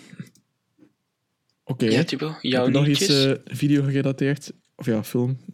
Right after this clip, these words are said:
Speaker 2: Video
Speaker 1: T V.
Speaker 2: gerelateerd.
Speaker 1: <laughs> Dat is een beetje oud, maar, eh,
Speaker 2: Nee, ik denk
Speaker 1: film en
Speaker 2: het
Speaker 1: T V
Speaker 2: niet.
Speaker 1: gerelateerd. Nee.
Speaker 2: Ik vermoed van niet,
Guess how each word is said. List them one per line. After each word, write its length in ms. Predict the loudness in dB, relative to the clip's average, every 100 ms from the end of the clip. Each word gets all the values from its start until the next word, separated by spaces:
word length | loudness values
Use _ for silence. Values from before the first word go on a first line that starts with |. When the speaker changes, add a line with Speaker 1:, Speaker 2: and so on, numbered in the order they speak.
| -18
Speaker 2:
Video 340 | -4 -2 2 2
Speaker 1:
T 20 |
V. 140 | 2
Speaker 2:
gerelateerd. 680 | 0 -2 -4 -4 -4 -2 0
Speaker 1:
<laughs> 380 | 0 2 0 -2 -6 -16 _
Dat 520 | -8 -8 -10 -14 -18
is 80 | -6
een 80 | -2
beetje 200 | -2 -2
oud, 280 | -2 -2 -2
maar, 200 | -2 0
eh, 120 | -2 -2 -8 _ _ _ _ _ _ _ _
Speaker 2:
Nee, 320 | -14 -6 -4 -2
ik 60 |
denk 200 | -2 -2
Speaker 1:
film 140 | -2 -2
en 60 |
Speaker 2:
het 80 | 0
Speaker 1:
T 20 |
V 40 | 0
Speaker 2:
niet. 80 |
Speaker 1:
gerelateerd. 420 | 0 -2 -2 -4 -8 -18 -20 -20 -10
Nee. 240 | -2 -2 -2 -12 _ _ _ _ _ _ _
Speaker 2:
Ik 180 | -12
vermoed 440 | -10 -6 -6 -6 -6
van 260 | -6 -8
niet, 120 | -12